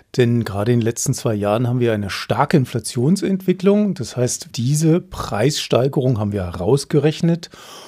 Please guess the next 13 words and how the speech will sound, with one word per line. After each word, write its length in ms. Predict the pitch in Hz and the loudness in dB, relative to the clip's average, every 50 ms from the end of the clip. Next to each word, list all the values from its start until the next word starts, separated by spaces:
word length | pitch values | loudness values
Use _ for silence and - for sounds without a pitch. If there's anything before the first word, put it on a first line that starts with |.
| - - - | -20 -8 -4
und 120 | - 139 | 0 2
im 140 | 135 135 120 | 2 2 2
Ergebnis 580 | 113 107 95 - - 135 180 185 185 170 156 - | 0 -2 -2 -2 -2 0 2 4 4 2 2 2
kommt 280 | - - 143 135 - | 0 0 0 0 0
heraus, 500 | 120 117 104 104 104 110 127 135 - - | -2 -2 0 2 2 2 2 2 0 -2
dass 240 | - 131 117 107 - | -2 -2 -2 -2 -4
im 120 | - 143 120 | -6 -8 -8
Vergleich 520 | - - 110 101 - 107 101 110 110 - | -4 -4 -6 -4 -2 0 0 0 0 -2
der 140 | - 117 107 | -2 -2 -2
Jahre 340 | 104 104 98 104 104 113 104 | -2 0 0 0 0 0 0
neunzehnhundertfünfundneunzig 1300 | 104 104 95 - - 104 - - - - - 151 165 196 190 180 175 165 170 170 165 - - 156 - | -2 -4 -6 -6 -8 -10 -10 -10 -12 0 4 6 6 6 6 4 4 2 2 0 0 -2 -4 -4 -4
bis 180 | - 123 - - | -4 -8 -10 -6
zweitausendeinundzwanzig 1500 | - 117 110 104 110 104 98 98 101 101 - - 113 117 139 147 151 147 - - 143 135 135 127 - - 131 120 - | -4 -4 -2 -2 -2 -2 -2 -4 -6 -8 -6 -2 0 2 4 4 4 2 0 -2 -2 0 0 0 0 -2 -4 -4 -6